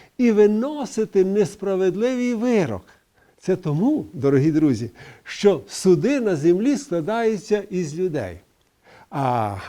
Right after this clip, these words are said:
у Біблії є повідомлення, що Бог є праведним суддею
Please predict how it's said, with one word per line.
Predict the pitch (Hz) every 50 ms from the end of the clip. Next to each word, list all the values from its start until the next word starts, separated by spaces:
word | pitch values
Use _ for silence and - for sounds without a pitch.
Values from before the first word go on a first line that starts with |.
| - -
у | - 139
Біблії | 117 113 180 254 240 196 160 147 135
є | 156 180 175
повідомлення, | - 151 131 127 131 123 165 220 277 254 226 190 160 139 135 120 104 98 - - - _
що | _ - - - 190 185
Бог | 170 135 127 190 220 240 226 180
є | 156 160 190 208
праведним | 202 202 - 160 160 175 196 208 220 220 220 202 202 190 165 175 180 170 160
суддею | 117 - - 156 147 131 117 127 190 226 247 247 208 170 139 110 98